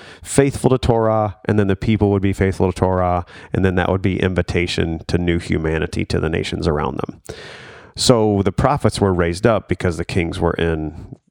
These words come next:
uh, rebel mode. Okay, so we're pretty far along with how wicked the kings have become, in rejecting the ways of God and following their own path, doing whatever they wanted to do. Therefore, the people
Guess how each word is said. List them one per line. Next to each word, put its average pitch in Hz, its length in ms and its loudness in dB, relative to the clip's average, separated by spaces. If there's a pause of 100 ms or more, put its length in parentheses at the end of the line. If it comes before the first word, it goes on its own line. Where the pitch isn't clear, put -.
(160)
uh, 82 220 0
rebel 85 260 0
mode. - 300 -4 (760)
Okay, 85 260 0 (280)
so 110 160 2
we're 117 160 2
pretty 160 300 2
far 135 340 2
along 95 680 2
with 92 480 2
how 92 340 0
wicked 90 380 0
the 82 80 0
kings 92 380 -2
have 82 180 -2
become, 98 580 -2 (280)
in 87 200 2
rejecting 98 760 0 (320)
the 113 100 4
ways 113 260 2
of 117 100 2
God 117 360 2
and 85 200 -4
following 98 460 0
their 98 140 2
own 95 140 0
path, 92 400 -2
doing 87 200 0
whatever 87 240 0
they 85 80 0
wanted 85 200 0
to 85 100 -2
do. 85 240 0 (240)
Therefore, 85 300 0
the 76 80 -4
people 90 600 0